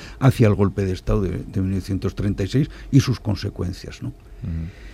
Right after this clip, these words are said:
Speaker 1: Eh, lo que, la parte, digamos, lo que relato del año, del año mil novecientos treinta y seis, yo creo que es, mm, rigurosamente histórico, porque está basado en tres, en tres,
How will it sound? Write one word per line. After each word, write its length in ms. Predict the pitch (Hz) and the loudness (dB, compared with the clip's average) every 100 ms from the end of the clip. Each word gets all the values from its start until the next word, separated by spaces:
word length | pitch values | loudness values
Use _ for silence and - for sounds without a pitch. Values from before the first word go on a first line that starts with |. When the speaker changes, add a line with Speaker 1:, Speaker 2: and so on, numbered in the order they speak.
| - - - 120 | -20 -20 -4 4
Speaker 1:
Eh, 600 | 117 110 104 104 104 - | 6 6 6 4 0 0
lo 280 | 123 117 104 | 2 2 2
que, 520 | 113 104 107 - - 156 | 4 4 4 2 -4 -2
la 320 | 120 110 - | 2 2 8
parte, 440 | 143 127 - 104 101 | 8 6 0 -4 -2
digamos, 480 | 104 107 117 92 | 0 2 2 0
lo 400 | - 104 95 95 | -4 -2 0 0
que 100 | - | 0
relato 460 | - 98 117 123 107 | 0 4 4 4 2
del 120 | 95 104 | 2 2
año, 340 | 101 104 101 - | 2 0 0 0
del 180 | 98 | 2
año 160 | 107 107 | 4 4
mil 160 | 104 113 | 6 4
novecientos 460 | 98 110 104 - | 4 0 -2 -2
treinta 280 | 107 107 104 | 0 0 2
y 40 | 95 | 4
seis, 220 | 117 110 | 6 6
yo 100 | 98 | 6
creo 160 | 107 | 4
que 100 | 98 | 4
es, 100 | 110 - | 2 0
mm, 640 | 117 98 98 98 95 98 95 | 0 2 4 2 2 0 0
rigurosamente 840 | 101 95 98 101 95 101 101 104 | 0 2 2 2 2 2 2 2
histórico, 540 | 101 - 117 117 135 | 0 4 4 6 4
porque 220 | 107 90 90 | 2 0 -2
está 180 | - 110 | 2 4
basado 480 | 98 - 110 110 | 4 4 4 4
en 220 | 90 85 85 | 2 0 -2
tres, 320 | 92 87 - | 0 -2 -2
en 220 | - 87 82 | -2 0 0
tres, 560 | 95 92 87 - - | 2 2 0 -4 -14